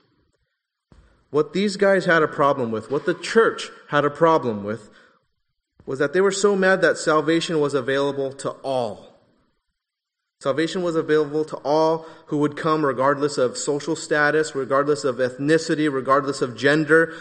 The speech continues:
These guys wanted a kingdom, but one that was fit for them, exclusive for them, special for them.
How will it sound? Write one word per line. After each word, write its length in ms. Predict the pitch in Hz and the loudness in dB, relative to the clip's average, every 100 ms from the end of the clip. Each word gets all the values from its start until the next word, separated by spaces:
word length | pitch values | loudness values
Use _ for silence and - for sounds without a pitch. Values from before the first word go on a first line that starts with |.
| - | -8
These 220 | 156 214 | -2 0
guys 280 | 202 214 190 | 4 4 4
wanted 320 | 147 170 175 | 0 0 2
a 60 | 151 | 0
kingdom, 640 | 143 190 190 156 127 127 - - | 0 -2 0 2 0 -2 -10 -6
but 120 | - 147 | -2 2
one 260 | 151 190 | 4 4
that 140 | 190 151 | 2 2
was 220 | 139 - | -2 -4
fit 580 | - - 196 196 - - | -6 2 2 2 -14 -8
for 200 | 143 139 | 0 0
them, 480 | 117 170 165 117 117 | 4 4 4 0 -4
exclusive 880 | 139 - - - 196 247 - 147 - | -8 -6 -6 -2 0 0 2 0 2
for 140 | 147 | 0
them, 380 | 139 175 160 117 | 4 4 2 -2
special 680 | 107 - - 226 240 - 131 | -4 -6 4 4 4 0 -2
for 180 | - 143 | 0 0
them. 440 | 156 175 120 95 | 2 2 0 -6